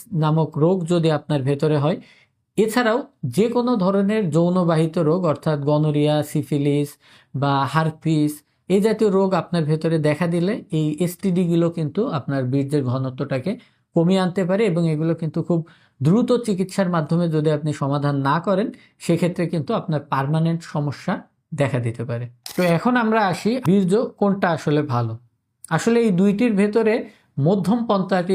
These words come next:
হচ্ছে সব থেকে ভালো, অর্থাৎ আপনার বীর্যের পরিমাণটা হতে হবে অন্তত পক্ষে তিন থেকে পাঁচ এমএল এবং এর ঘনত্বটা থাকতে হবে খুব বেশি ঘনও নয়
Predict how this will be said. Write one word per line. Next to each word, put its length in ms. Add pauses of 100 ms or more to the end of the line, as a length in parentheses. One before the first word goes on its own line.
হচ্ছে 240 (340)
সব 120 (120)
থেকে 180
ভালো, 240 (440)
অর্থাৎ 320 (440)
আপনার 400 (480)
বীর্যের 480 (760)
পরিমাণটা 600 (260)
হতে 240
হবে 200
অন্তত 340 (140)
পক্ষে 240
তিন 240
থেকে 240 (120)
পাঁচ 240
এমএল 220 (260)
এবং 120 (100)
এর 80
ঘনত্বটা 600 (140)
থাকতে 320
হবে 180 (460)
খুব 120 (140)
বেশি 240
ঘনও 380
নয় 220